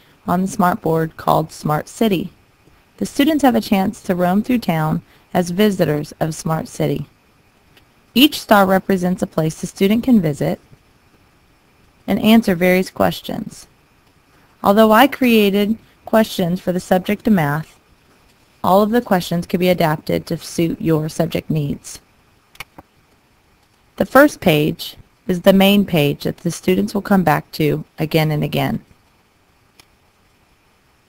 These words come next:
We will start by clicking on a star,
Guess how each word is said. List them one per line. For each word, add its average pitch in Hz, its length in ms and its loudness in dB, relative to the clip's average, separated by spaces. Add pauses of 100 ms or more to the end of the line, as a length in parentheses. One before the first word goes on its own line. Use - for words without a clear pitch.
(2000)
We 202 80 0
will 208 120 -2
start 233 360 2
by 247 100 0
clicking 220 440 -4
on 240 120 2
a 262 60 0
star, 156 480 -4